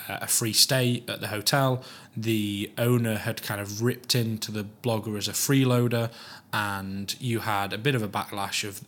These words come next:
"Th-, this, this owner of the hotel is known for doing this." And the blogging community kind of came out looking after the blogger, and he went further and further and ripped in further and further, and this went kind of a little bit viral,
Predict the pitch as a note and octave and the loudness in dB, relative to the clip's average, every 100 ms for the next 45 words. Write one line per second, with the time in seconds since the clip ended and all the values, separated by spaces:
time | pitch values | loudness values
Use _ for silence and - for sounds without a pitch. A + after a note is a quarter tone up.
0 | - A#2+ - B2+ A#2 - - C3 B2+ B2+ | -8 -6 -2 0 0 0 -6 -2 2 2
1 | A2 G#2 G2 G2+ - G#2 G2 G#2+ G#2+ G#2 | 0 -2 -6 -6 -6 -6 -6 -4 -4 -4
2 | G2+ G#2 G2 G2 G2 F#2+ - - - - | -6 -8 -6 -8 -8 -6 -4 -6 -8 -16
3 | - - A2+ G#2 F#2+ F#2 G2 A2 G2+ A#2+ | -16 -4 0 2 0 -6 -8 -8 -2 2
4 | A2+ A2 G#2 - G#2 G2+ - G#2 G#2 G2 | 4 2 0 -2 -2 -2 -4 -2 -4 -4
5 | - A2+ G#2 G2+ G#2 - - B2 - G#2+ | -2 0 0 0 -2 -6 -4 -2 0 -2
6 | G2 - G2+ G2+ C3 A#2+ A#2+ A#2+ - - | -2 -4 -4 4 6 6 2 0 -8 -6
7 | - A2+ G#2 A2+ G#2+ G2+ G2+ - B2+ A2+ | 0 0 2 0 0 -2 -2 0 4 4
8 | G#2+ G2+ - G2+ G2 F#2+ G#2 G#2+ - G2+ | 2 -4 -4 -4 -6 -6 -6 -2 -2 -2
9 | G2 A2+ - A2+ G2+ G2 F#2 G2+ G2 G2+ | -4 -10 -4 -2 -2 -6 -6 -8 -6 2
10 | B2 C3 B2+ A2 G#2+ - - - A#2 G#2+ | 4 6 4 2 -2 -8 -14 0 0 2
11 | G#2+ G2+ A#2+ C3 C3 B2 B2 | -2 -2 4 8 8 8 6